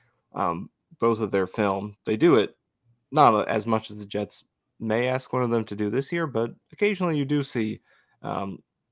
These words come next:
both Whitehead and Clark basically play linebacker and do pretty well.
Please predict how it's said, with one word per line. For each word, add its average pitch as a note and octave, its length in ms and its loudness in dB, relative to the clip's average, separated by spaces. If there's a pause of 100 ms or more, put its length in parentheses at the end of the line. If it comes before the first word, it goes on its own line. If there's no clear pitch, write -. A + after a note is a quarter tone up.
(120)
both A2+ 240 -2
Whitehead G#2 380 0
and F#2+ 120 -6
Clark G2 420 -4 (540)
basically A#2 440 0
play G#2 200 0
linebacker G2+ 600 0
and G2+ 80 -4
do G2+ 120 -8
pretty G2+ 260 -4
well. F#2+ 360 -4